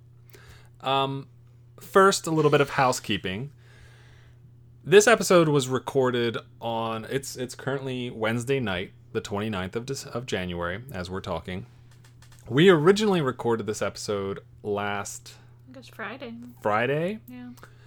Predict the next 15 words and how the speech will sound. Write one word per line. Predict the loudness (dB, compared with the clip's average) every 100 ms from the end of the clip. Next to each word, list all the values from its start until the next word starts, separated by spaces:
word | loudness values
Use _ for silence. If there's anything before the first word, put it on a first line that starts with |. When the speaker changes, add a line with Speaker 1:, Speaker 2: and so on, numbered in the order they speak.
| -20 -20 -12
Speaker 1:
And | -8 -6 -4 -6 -4
got | 2 4
through | 4
the | 0
whole | 0 -2
thing, | -2 -4 -10 -20 -20 -20 -8
all | 2 6 6 4 0 -8 -18 -20 -20 -20 -20
two | -8 -2 2 2 2 0
hours | 2 2 2 -2
and | -6 -6
about | -4 -4 -6
ten | -6 -4 -4
minutes | -6 -6
of | -6 -6
it. | -8